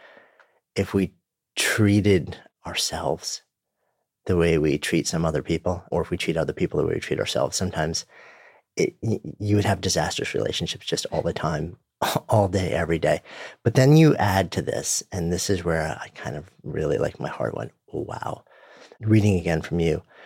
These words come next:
When it comes to love, this unkindness to self begins to mix with the relationship. As you become emotionally intertwined, the energetic space between you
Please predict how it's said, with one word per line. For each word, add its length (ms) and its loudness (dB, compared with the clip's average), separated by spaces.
When 120 6
it 100 2
comes 320 4
to 120 2
love, 360 -2
this 240 0
unkindness 680 2
to 100 -6
self 480 0
begins 460 2
to 120 -2
mix 520 0
with 180 -2
the 100 -4
relationship. 680 -2
As 300 4
you 100 6
become 360 0
emotionally 560 2
intertwined, 720 -2
the 180 -2
energetic 560 0
space 560 -4
between 500 2
you 260 0